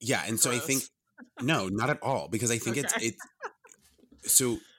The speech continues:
Speaker 1: um, you ended up going on to be one of the s-, on the sommelier team at Eleven Madison Park,
Speaker 2: Yes.
Speaker 1: which, you know, some would consider is, like, the highest achievement you could get in terms of, like,
Speaker 2: Yeah.
Speaker 1: that, if you're playing the game, like, you fucking
Speaker 2: Yeah,
Speaker 1: did it. Like,
Speaker 2: absolutely.
Speaker 1: E M P is, that's the big
Speaker 2: Yeah.
Speaker 1: leagues. That's the,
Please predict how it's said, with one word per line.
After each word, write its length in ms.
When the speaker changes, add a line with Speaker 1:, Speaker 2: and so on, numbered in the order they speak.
Speaker 1:
um, 280
you 340
ended 220
up 120
going 260
on 200
to 120
be 320
one 160
of 80
the 60
s-, 160
on 140
the 80
sommelier 360
team 180
at 120
Eleven 200
Madison 280
Park, 300
Speaker 2:
Yes. 240
Speaker 1:
which, 320
you 80
know, 100
some 180
would 120
consider 260
is, 120
like, 220
the 160
highest 360
achievement 340
you 80
could 180
get 200
in 100
terms 220
of, 80
like, 120
Speaker 2:
Yeah. 100
Speaker 1:
that, 120
if 120
you're 100
playing 260
the 80
game, 260
like, 200
you 120
fucking 280
Speaker 2:
Yeah, 100
Speaker 1:
did 80
it. 40
Like, 100
Speaker 2:
absolutely. 380
Speaker 1:
E 40
M 120
P 240
is, 280
that's 240
the 100
big 140
Speaker 2:
Yeah. 80
Speaker 1:
leagues. 220
That's 320
the, 220